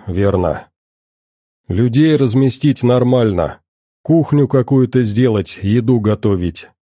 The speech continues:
ревизию наших запасов провести", подняла руку Света,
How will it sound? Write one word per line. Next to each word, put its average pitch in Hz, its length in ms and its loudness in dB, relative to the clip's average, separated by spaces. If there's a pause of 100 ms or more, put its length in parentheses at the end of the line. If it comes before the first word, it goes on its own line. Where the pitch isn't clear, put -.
(100)
ревизию 139 600 0
наших 143 380 0
запасов 123 680 -2
провести", 104 680 -2 (420)
подняла 104 540 0
руку 117 280 0
Света, 95 680 -4